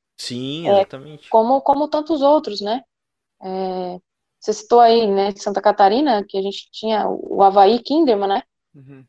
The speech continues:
Speaker 2: É, o, o Kinderman que até então, né, era uma equipe somente do, do futebol
Speaker 1: Do
Speaker 2: feminino
Speaker 1: feminino,
Speaker 2: também,
Speaker 1: é.
Speaker 2: né? Então isso é muito bacana. Em Brasília, se eu não me engano, tem o, o Minas também, que é só do futebol feminino.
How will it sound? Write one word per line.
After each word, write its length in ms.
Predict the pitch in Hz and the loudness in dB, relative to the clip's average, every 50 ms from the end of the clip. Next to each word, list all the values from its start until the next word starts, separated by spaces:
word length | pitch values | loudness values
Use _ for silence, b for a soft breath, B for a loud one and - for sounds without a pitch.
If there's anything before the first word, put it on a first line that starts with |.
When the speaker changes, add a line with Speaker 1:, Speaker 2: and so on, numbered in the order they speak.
| _ | _
Speaker 2:
É, 280 | - 185 185 185 - - | -10 -8 -6 -6 -4 -6
o, 240 | - - - - 214 | -6 -8 -8 -8 -10
o 40 | |
Kinderman 420 | 202 - - 240 254 269 262 254 247 | -8 -6 -2 0 0 2 2 4 4
que 60 | - | 4
até 160 | 240 - 254 254 | 4 4 4 4
então, 580 | 247 240 247 233 247 277 294 277 254 226 202 196 _ _ | 4 4 4 4 4 4 2 0 -2 -4 -6 -8 _ _
né, 540 | - 202 190 185 190 208 214 214 196 190 185 190 _ _ _ _ _ _ _ _ _ - | -14 -12 -10 -8 -8 -6 -6 -6 -6 -8 -10 -12 _ _ _ _ _ _ _ _ _ -2
era 140 | 190 202 | 2 2
uma 100 | 220 220 | 4 4
equipe 260 | 214 220 - 254 - - | 2 2 0 -4 -4 0
somente 640 | - 233 226 226 226 247 285 - - 311 277 - _ _ _ _ _ - 202 _ _ - | 2 4 4 4 4 0 -2 -2 -2 -4 -4 -4 _ _ _ _ _ -20 -20 _ _ 0
do, 120 | 208 247 269 262 - | 2 2 2 0 -2
do 200 | - 208 226 - | 0 2 2 2
futebol 340 | - - - - 202 220 220 | 2 -2 -6 0 2 2 2
Speaker 1:
Do 40 | 220 | 2
Speaker 2:
feminino 340 | 220 214 208 196 190 208 247 | 0 -4 -4 -2 -2 -2 -2
Speaker 1:
feminino, 180 | 269 247 220 226 | -2 -4 -4 -4
Speaker 2:
também, 380 | - - - - 208 240 254 | -6 -6 -6 -6 -6 -6 -8
Speaker 1:
é. 40 | 233 | -8
Speaker 2:
né? 160 | 220 226 254 - _ _ _ _ _ _ _ _ _ _ _ _ _ _ | -10 -12 -14 -16 _ _ _ _ _ _ _ _ _ _ _ _ _ _
Então 180 | _ - 208 220 | _ -2 0 0
isso 140 | 233 - 247 | 0 2 0
é 40 | 247 | 0
muito 180 | 254 247 - | 0 0 2
bacana. 360 | 247 262 269 269 - 269 269 | 4 4 4 4 4 4 4
Em 60 | 247 226 | 4 4
Brasília, 400 | 226 233 233 220 240 277 285 294 | 4 4 4 4 0 -2 -2 -2
se 100 | 269 - | -2 -4
eu 40 | 240 | -4
não 80 | 233 | -4
me 80 | 233 233 | -4 -4
engano, 300 | 214 196 220 240 247 233 | -2 0 0 0 0 -2
tem 220 | - 226 220 226 | -4 -4 -2 0
o, 40 | 220 214 | 0 0
o 240 | 220 - 214 208 | 0 -2 -4 -4
Minas 300 | 202 214 247 277 262 233 | -4 -4 -4 -4 -4 -6
também, 400 | - - 208 196 196 214 226 247 | -6 -6 -8 -6 -4 -4 -4 -6
que 240 | 240 - 220 220 214 | -6 -8 -6 -4 -4
é 160 | 202 - 208 202 | -2 -2 -4 -4
só 440 | - - - - - - - 233 254 | -8 -12 -16 -14 -6 0 4 4 4
do 80 | 240 240 | 2 0
futebol 380 | - 226 - 226 196 208 208 | -8 -10 -8 -4 0 0 0
feminino. 600 | 208 - 214 208 196 196 202 220 254 262 240 208 | 0 -2 -6 -8 -6 -6 -6 -6 -6 -6 -6 -8